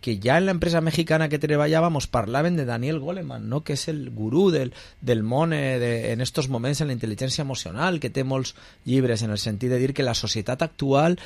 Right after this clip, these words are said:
la societat, eh, que, eh, en canvis vertiginosos, tan ràpids, i això que diuen de Buca a Bani, no?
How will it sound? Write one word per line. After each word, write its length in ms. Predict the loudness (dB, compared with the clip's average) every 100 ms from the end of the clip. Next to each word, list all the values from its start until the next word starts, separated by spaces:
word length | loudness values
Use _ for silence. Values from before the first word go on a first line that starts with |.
| -14
la 100 | -6
societat, 380 | -4 -2 -2 -4
eh, 160 | -4 -6
que, 140 | -10 -10
eh, 140 | -12 -10 -8
en 80 |
canvis 300 | -4 -2 -2 -4
vertiginosos, 720 | -4 -4 -6 -4 -2 -2 -2
tan 160 | -4
ràpids, 480 | -2 -4 -2 -2 -4
i 80 | -6
això 160 | -6 -6
que 140 | -4
diuen 260 | -4 -4 -4
de 80 |
Buca 380 | -2 -2 -2 -4
a 20 |
Bani, 320 | -2 0 2 2
no? 140 | 0